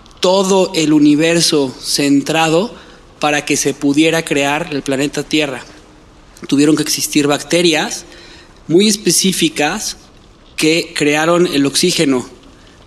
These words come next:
Tuvieron que haber la evolución de mamíferos y la evolución de, de vida para que tú pudieras llegar a este preciso momento en esta hoja que estás leyendo".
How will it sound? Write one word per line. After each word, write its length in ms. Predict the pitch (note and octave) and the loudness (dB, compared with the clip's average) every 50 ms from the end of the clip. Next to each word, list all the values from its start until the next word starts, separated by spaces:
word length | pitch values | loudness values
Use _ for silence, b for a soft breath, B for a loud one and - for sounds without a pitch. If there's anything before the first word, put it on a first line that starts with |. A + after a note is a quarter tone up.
| - - - | -18 -8 -4
Tuvieron 320 | C#3+ C#3+ D#3 D#3 F3 F3 | 2 2 4 4 4 2
que 140 | E3+ E3 D#3 | 2 0 0
haber 160 | D#3 D#3 D#3+ | 0 2 2
la 80 | E3+ E3+ | 4 4
evolución 800 | D#3+ D#3+ D#3 C#3+ C#3+ C3+ - - E3+ F3 F#3 G#3+ B3 C4 A3+ D#3+ | 4 4 4 2 2 2 2 2 4 4 4 4 2 2 2 2
de 100 | D3+ D3+ | 2 2
mamíferos 800 | D3+ D3 D3 D#3 F3 F#3+ F3 - E3 D3+ C#3+ C#3+ C#3+ C#3 - - | 2 4 4 4 4 2 0 0 -2 0 0 0 0 -2 -2 -4
y 40 | |
la 100 | C3+ C3+ | -6 -6
evolución 720 | C3 C3 C3 C3 C#3 C3 - - D#3+ D#3+ E3 F3+ G#3 G3 - | -4 -4 -2 -2 -2 -2 0 0 2 2 2 2 0 0 -2
de, 360 | - C#3 C#3+ C#3 C#3 C3 C3 C3 | -4 -2 0 0 0 -2 -4 -4
de 100 | C3+ C3 | -4 -2
vida 480 | C#3 D#3 F3 D#3 D#3+ E3 F#3+ G3+ - | 0 0 0 0 0 -2 -2 -4 -6
para 180 | - C3 C3+ C3 | -10 -10 -10 -8
que 140 | - - C3 | -8 -8 -10
tú 340 | - - - A#3+ D4 D4 G#3 | -6 -2 2 4 4 4 4
pudieras 400 | F#3+ F3+ E3 E3 E3+ E3 D#3+ D3 | 4 4 4 4 4 2 2 0
llegar 280 | D3 C#3 D3 C#3 C3 | 0 0 -2 -2 -2
a 40 | C#3 | -2
este 220 | D3 - - F3 | -4 -4 -4 -6
preciso 420 | - - C#3+ C#3 - D3+ - E3+ D#3 | -6 -4 -4 -4 -2 -2 -2 0 0
momento 520 | D3 C#3+ C#3+ C#3+ C#3 C#3 C#3 D3 C#3+ A2+ | 0 2 2 2 0 0 -2 -2 -4 -4
en 160 | A#2+ A#2+ C3 | -2 -2 0
esta 320 | D#3 E3+ - - - D3+ D3 | 0 0 -2 -2 -2 -2 0
hoja 240 | D3 C#3+ - C#3+ - | 0 -2 -2 -6 -8
que 80 | - | -8
estás 260 | B2+ - - C3+ C#3 | -10 -8 -6 -6 -6
leyendo". 480 | C#3 C3 C3 B2+ B2+ B2+ C3 C3 D3+ | -4 -4 -4 -2 -4 -4 -4 -6 -8